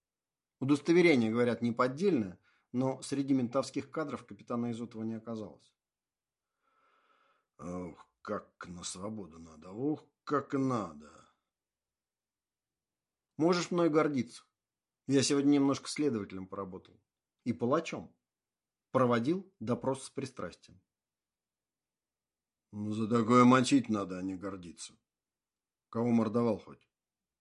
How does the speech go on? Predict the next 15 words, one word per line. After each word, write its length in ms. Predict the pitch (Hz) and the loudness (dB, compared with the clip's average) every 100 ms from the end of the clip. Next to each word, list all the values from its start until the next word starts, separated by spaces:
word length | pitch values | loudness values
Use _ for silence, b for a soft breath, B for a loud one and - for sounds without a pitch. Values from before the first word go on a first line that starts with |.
| _ _ _ _ _ _ | _ _ _ _ _ _
спрашивает 500 | _ - 110 101 104 | _ -12 -12 -10 -14
с 60 | 104 | -8
заметной 340 | 113 110 - | -6 -6 -8
брезгливостью 640 | 101 104 104 113 104 101 98 | -12 -10 -8 -8 -8 -12 -18
в 60 | 107 | -14
голосе 300 | 104 95 95 | -12 -12 -14
барон. 360 | 104 95 85 _ _ _ _ _ _ _ _ _ _ _ _ _ _ _ _ 180 | -14 -14 -18 _ _ _ _ _ _ _ _ _ _ _ _ _ _ _ _ -8
«Ну, 260 | 269 - _ _ - | -8 -10 _ _ -2
того 220 | 190 156 | 0 0
доходягу, 600 | 143 156 143 104 87 87 _ _ _ - | -2 -2 -2 -4 -6 -14 _ _ _ -12
что 200 | - 131 | -6 -4
встретили 360 | 139 117 120 | -2 -4 -4
в 100 | 107 | -8
коридоре. 540 | - 123 113 92 82 _ _ - | -6 -4 -4 -4 -8 _ _ -2
Помнишь, 360 | 202 160 - | 0 0 -4